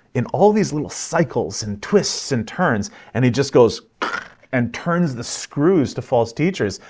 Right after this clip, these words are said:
and goes like, "You can deceive people with your words all the live long day, but you cannot deceive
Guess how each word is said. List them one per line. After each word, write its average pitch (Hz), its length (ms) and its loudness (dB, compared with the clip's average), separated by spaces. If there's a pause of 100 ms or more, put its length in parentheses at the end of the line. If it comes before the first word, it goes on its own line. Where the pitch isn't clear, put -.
(140)
and 135 120 -2
goes 123 140 -2
like, 123 240 2 (160)
"You 196 240 0
can 113 340 -4 (300)
deceive 170 520 -4
people 131 260 -2
with 110 120 -2
your 107 100 -4
words 117 500 0
all 135 180 4
the 139 80 -2 (160)
live 123 200 2
long 107 260 0
day, 120 220 0
but 95 160 -6
you 101 120 -4
cannot 113 760 -6 (680)
deceive 107 540 -4